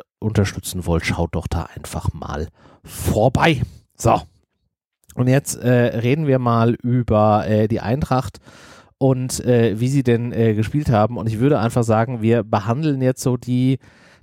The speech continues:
die letzten beiden Spiele so ein bisschen zusammen, weil das Spiel gegen Riga, über das wir noch nicht gesprochen haben, das ist jetzt schon auch ein Moment her und vielleicht ist auch das Union-Spiel jetzt gerade das Interessantere.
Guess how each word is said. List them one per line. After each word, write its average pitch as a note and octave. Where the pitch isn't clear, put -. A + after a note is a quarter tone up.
die C#3+
letzten C#3+
beiden C3+
Spiele D3+
so C#3
ein C3
bisschen D3
zusammen, C#3+
weil B2
das B2+
Spiel C#3
gegen B2
Riga, A2+
über G#2+
das G#2+
wir A2
noch G#2
nicht G#2+
gesprochen A2
haben, A2
das G#2+
ist A#2+
jetzt B2
schon A#2+
auch A#2+
ein A#2+
Moment G#2+
her A#2
und A#2+
vielleicht A2
ist A2
auch A2+
das B2
Union-Spiel A2+
jetzt G#2+
gerade G2+
das G#2
Interessantere. A2